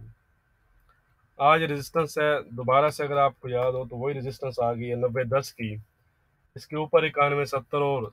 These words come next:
तिरानवे साठ तक जा सकता है। support है हमारी एटी सिक्स की, इसके नीचे फिर fresh weakness आएगी एटी फ़ाइव और एटी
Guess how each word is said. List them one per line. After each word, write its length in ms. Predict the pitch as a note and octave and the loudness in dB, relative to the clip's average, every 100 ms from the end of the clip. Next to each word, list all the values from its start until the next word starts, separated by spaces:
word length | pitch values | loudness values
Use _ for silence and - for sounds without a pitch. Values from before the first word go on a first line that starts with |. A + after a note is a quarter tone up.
| _ - | _ -2
तिरानवे 340 | C3+ C3+ C#3 | 0 2 0
साठ 300 | A#2 B2 A#2+ | -2 -2 -2
तक 180 | A#2 A2+ | -4 -4
जा 180 | A2+ D3 | 0 0
सकता 380 | D3 A#2+ - B2 | 0 -8 -2 -2
है। 200 | A2+ F#2+ - _ - - - - - | -2 -6 -12 _ -20 -20 -20 -20 -20
support 460 | - A2+ D#3+ E3+ E3+ | -16 -4 0 2 4
है 80 | D3+ | 2
हमारी 380 | C#3+ C3+ C3 B2 | 2 2 0 -4
एटी 260 | A2+ A#2+ | -6 -10
सिक्स 280 | A2+ D#3+ - | -10 -12 -12
की, 360 | - B2+ A#2+ A#2 _ _ _ _ _ _ - | -14 -12 -10 -12 _ _ _ _ _ _ -20
इसके 260 | B2+ C#3+ | -8 -4
नीचे 320 | C#3 D3 E3+ | -2 -2 -4
फिर 180 | E3 D3 | -6 -8
fresh 320 | B2+ C3+ C3+ - | -4 -4 -4 -6
weakness 380 | B2+ C3 B2 A#2+ | -8 -6 -4 -2
आएगी 380 | A#2 B2 A2+ B2+ D#3+ _ _ _ _ _ - | -2 -2 -6 -6 -10 _ _ _ _ _ -10
एटी 220 | C3+ B2+ | -8 -8
फ़ाइव 360 | B2 B2+ B2 A#2 | -2 0 2 0
और 260 | A#2 G3 F#3 | -2 -2 -6
एटी 380 | A#2+ A2+ C3 G3 | -10 -8 -8 -10